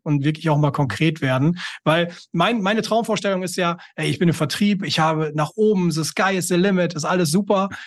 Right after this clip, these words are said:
Ich verdiene jetzt im nächsten Jahr, äh, dreihunderttausend Euro, weil ich habe ja letztes Jahr schon zweihunderttausend Euro für meinen,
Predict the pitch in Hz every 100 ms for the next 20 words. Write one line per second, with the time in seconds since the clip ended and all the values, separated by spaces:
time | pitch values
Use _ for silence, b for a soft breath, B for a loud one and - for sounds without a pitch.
0 | B 165 165 185 160 196 180 180 175 170
1 | 202 190 185 175 175 175 175 B B 165
2 | 165 160 156 143 151 175 170 151 151 156
3 | 147 135 139 131 110 127 135 165 156 165
4 | 175 151 156 151 139 190 208 165 165 156
5 | 156 151 156 156 151 160 151 175 185 170